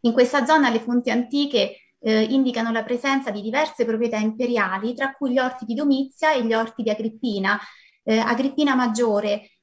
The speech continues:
la, la mamma di Caligola, eh, di Agrippina Minore e quindi nonna, eh, dell'imperatore Nerone. Eh, la zona occupata in antico dagli orti di Agrippina, eh, era più o meno la zona alle pendici del Vaticano,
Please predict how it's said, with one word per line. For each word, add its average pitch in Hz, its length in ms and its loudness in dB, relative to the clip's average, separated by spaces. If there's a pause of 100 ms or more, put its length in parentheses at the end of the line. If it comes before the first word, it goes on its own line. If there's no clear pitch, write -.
la, 208 420 0
la 214 100 0
mamma 226 540 2
di 196 340 -10
Caligola, 320 760 2
eh, 214 200 0
di 202 100 -2
Agrippina 220 500 -2
Minore 302 600 0
e 262 160 -4
quindi 254 280 0
nonna, 240 600 0
eh, 214 300 -6
dell'imperatore 226 680 -4
Nerone. 208 560 -2 (380)
Eh, 220 340 -2
la 262 180 2
zona 330 280 2
occupata 269 800 0
in 226 140 -4
antico 233 520 -4
dagli 214 220 0
orti 254 280 -2
di 233 60 0
Agrippina, 311 880 -2
eh, 220 520 0
era 262 200 -2
più 285 120 -6
o 294 40 0
meno 269 360 2
la 220 200 -4
zona 233 520 -2
alle 220 200 -4
pendici 233 500 -2
del 202 140 -8
Vaticano, 214 760 -4